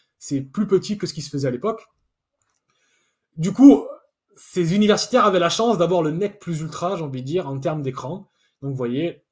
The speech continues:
là, on avait des écrans sublimes pour l'époque qui permettaient d'afficher une très, très grande résolution et des points, euh, de manière très précise. Donc là, on a Space War en soixante-deux, un des premiers jeux vidéo également.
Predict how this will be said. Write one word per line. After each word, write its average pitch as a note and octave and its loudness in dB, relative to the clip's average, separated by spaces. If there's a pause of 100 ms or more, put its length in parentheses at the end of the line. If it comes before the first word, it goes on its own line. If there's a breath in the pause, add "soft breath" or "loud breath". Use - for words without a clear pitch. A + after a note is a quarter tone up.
là, C#3+ -4
on B2+ -8
avait B2 -4
des B2 -6
écrans E3 -8 (420)
sublimes F3 -2
pour C3 -4
l'époque C#3 -6
qui - -20
permettaient B2 -8
d'afficher - -8 (260)
une A2 -20
très, - -10
très D#3+ -4
grande D3+ -2
résolution D3 -2
et C#3+ -4
des C3 -4
points, D3 -4 (640)
euh, A2+ -16
de A2+ -20
manière C3+ -8
très C3+ -12
précise. B2 -18
Donc A2 -20
là, C3 -2
on B2 -4
a A2+ -10
Space - -2
War C3+ 2
en B2 -8
soixante-deux, B2 -6
un C3 -8
des A#2+ -6
premiers C3+ -6
jeux A#2 -8
vidéo A#2+ -4
également. A2+ -10